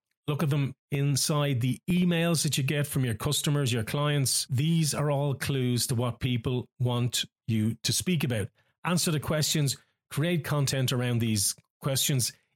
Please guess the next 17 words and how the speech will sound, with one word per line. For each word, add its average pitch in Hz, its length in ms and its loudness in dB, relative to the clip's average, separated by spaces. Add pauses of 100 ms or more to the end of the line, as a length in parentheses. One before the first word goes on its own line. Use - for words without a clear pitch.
If 220 200 0
you're 202 80 2
starting 190 380 0
out 190 80 2
in 170 80 4
business, 170 500 0 (400)
if 143 100 -2
you 156 60 0
haven't 147 220 2
been 139 120 0
around 123 320 0
long, 123 380 0 (560)
look 156 180 0
at 156 80 0
the 147 300 0 (480)
old 170 240 2
guys 143 580 0